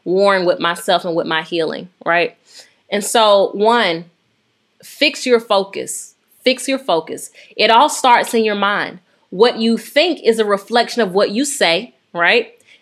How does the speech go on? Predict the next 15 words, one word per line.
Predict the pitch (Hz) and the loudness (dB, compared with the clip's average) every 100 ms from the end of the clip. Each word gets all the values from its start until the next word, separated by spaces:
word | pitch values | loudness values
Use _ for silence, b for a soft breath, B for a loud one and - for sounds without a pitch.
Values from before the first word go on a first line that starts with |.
| - | 0
Then | 202 233 | 4 6
what | 226 202 | 6 2
you | 208 | -2
say | 202 - 285 285 | -6 0 2 2
has | 262 226 | 2 0
the | - 190 | 0 -2
power | - - 262 277 254 240 | -4 -6 -2 0 2 2
to | 226 214 | 0 -2
shape | 196 - 262 247 226 | -6 -2 0 0 -2
how | 233 226 | -2 -2
you | 202 196 | -2 -6
feel. | - - 240 208 156 - _ _ _ _ _ _ _ _ _ _ _ _ | -10 -6 0 0 0 -6 _ _ _ _ _ _ _ _ _ _ _ _
Think, | - - - 269 311 269 - - _ _ _ | -20 -20 0 2 2 0 -6 -18 _ _ _
speak, | - - - - 285 277 - | -12 -10 -6 0 0 0 -8
feel. | - - 285 262 156 - | -16 -4 0 2 2 0